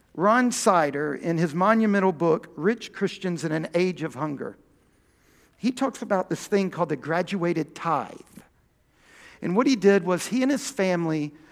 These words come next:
took, like, a hundred and fifty percent of, wh-, what's the term for, um, the poverty level? Uh,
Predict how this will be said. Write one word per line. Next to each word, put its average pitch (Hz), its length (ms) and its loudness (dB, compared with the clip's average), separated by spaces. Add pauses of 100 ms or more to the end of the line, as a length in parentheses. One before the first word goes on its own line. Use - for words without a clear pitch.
(420)
took, 208 260 2
like, 170 280 2
a 151 100 2
hundred 233 220 0
and 151 100 -6
fifty 214 300 -2
percent 185 680 -4
of, 156 140 -4 (280)
wh-, 427 240 -12
what's 247 260 -6
the 277 120 -4
term 220 400 0
for, 185 460 0
um, 165 240 0
the 147 80 -2
poverty 180 440 -2
level? 185 480 -2 (1000)
Uh, - 40 -10